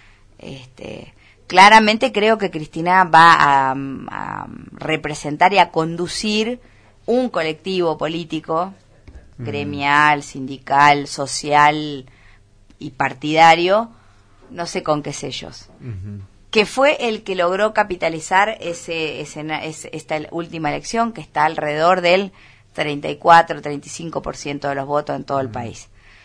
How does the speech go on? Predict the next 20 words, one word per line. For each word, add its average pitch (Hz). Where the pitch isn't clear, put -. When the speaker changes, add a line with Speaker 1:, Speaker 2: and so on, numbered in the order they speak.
Speaker 1:
No 185
hay 220
nadie 240
que 165
lo 151
represente 151
que 147
no 143
sea 147
ella 160
hoy, 156
ni 208
siquiera 302
dentro 302
del 240
P 190
J 269
am-, 170
amigo. 156
Speaker 2:
Ujú. 123